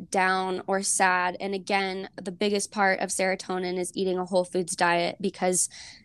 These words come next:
ninety-five percent of that starts in your gut. So make sure we are properly fueling our bodies. Thing that we wanted to touch on that we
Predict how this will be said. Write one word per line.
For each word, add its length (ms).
ninety-five 640
percent 320
of 100
that 160
starts 280
in 60
your 100
gut. 260
So 140
make 180
sure 220
we 140
are 80
properly 720
fueling 540
our 160
bodies. 800
Thing 140
that 100
we 100
wanted 300
to 80
touch 340
on 240
that 120
we 220